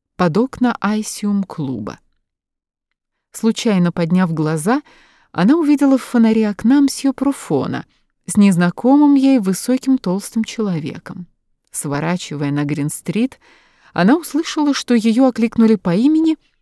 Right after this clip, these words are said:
и увидела догонявшего её проныру.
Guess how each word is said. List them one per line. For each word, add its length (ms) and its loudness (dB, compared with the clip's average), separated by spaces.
и 80 4
увидела 500 4
догонявшего 720 0
её 420 2
проныру. 640 -2